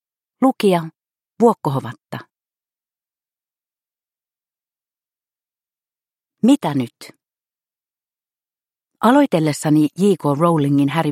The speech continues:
Potter-kirjojen suomentamista en todellakaan osannut arvata, millainen kysymystulva minua odotti. Olisin säikähtänyt pahanpäiväisesti, jos olisin tiennyt, että vielä jonain päivänä Suomen tietotoimistosta soitetaan suomennoksen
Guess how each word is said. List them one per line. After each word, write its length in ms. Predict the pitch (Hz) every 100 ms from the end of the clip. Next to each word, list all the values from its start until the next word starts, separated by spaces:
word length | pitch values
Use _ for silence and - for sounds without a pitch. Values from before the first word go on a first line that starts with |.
| -
Potter-kirjojen 800 | 185 - 135 - 139 135 135 139
suomentamista 800 | - 165 147 143 143 143 - 143 _ _ _ _ _ _ _
en 140 | 180 180
todellakaan 480 | 220 202 165 160 -
osannut 340 | 214 208 180 -
arvata, 320 | 220 180 170
millainen 500 | 175 240 180 143 143 143
kysymystulva 720 | 202 160 131 123 - 143 131
minua 340 | 131 127 123 123
odotti. 480 | - 131 127 _ 143 - _ _ _ _ _ _ _ _ _ _ _ -
Olisin 280 | 170 147 147
säikähtänyt 580 | 170 156 143 - 135 139
pahanpäiväisesti, 1000 | 156 156 143 143 135 135 135 143 - 156 - - _ _ _ _
jos 180 | 226 247
olisin 300 | 220 190 196
tiennyt, 340 | 247 247 185 170
että 200 | - 180
vielä 220 | 202 190
jonain 340 | 233 247 165 151
päivänä 420 | 185 180 151 143 - _ _ _ -
Suomen 340 | 277 277 190 160
tietotoimistosta 880 | 262 214 160 175 143 135 - - 127
soitetaan 500 | 180 180 165 160 160
suomennoksen 680 | 208 180 147 135 - 135